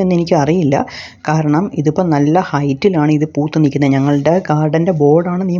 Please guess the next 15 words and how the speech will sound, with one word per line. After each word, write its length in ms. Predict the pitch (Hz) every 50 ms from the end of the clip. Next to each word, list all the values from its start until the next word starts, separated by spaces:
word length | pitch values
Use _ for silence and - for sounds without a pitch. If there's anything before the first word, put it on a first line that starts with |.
| 170 156
മുമ്പിൽ 260 | 151 156 165 180 175 -
കാണുന്നത്. 460 | 147 143 147 151 156 151 135 127 127 - - - - - - - - - 151
അപ്പോൾ 140 | 156 - 165 160
ആ 20 | 165 - 165
ബോർഡിൻ്റെ 520 | 156 156 160 175 180 196 190 190 190 208 196 156
അ-, 140 | 135 - - 180
അടുത്ത് 240 | 160 156 - - 202 196 180
തന്നെയാണ് 320 | 180 190 202 190 175 175 175
ഇങ്ങനെ 180 | 180 185 180 - -
പൂത്ത് 260 | 151 165 170 - 180 170
നിൽക്കുന്നത്. 340 | 143 139 147 139 143 139 139 - - - - - -
അപ്പോൾ 160 | - 160 160 151
നമുക്ക് 220 | 156 156 175 175 151 147
വീഡിയോ 280 | 151 156 160 180 180 165
എടുക്കാനായിട്ട് 460 | 160 160 - 170 165 165 165 165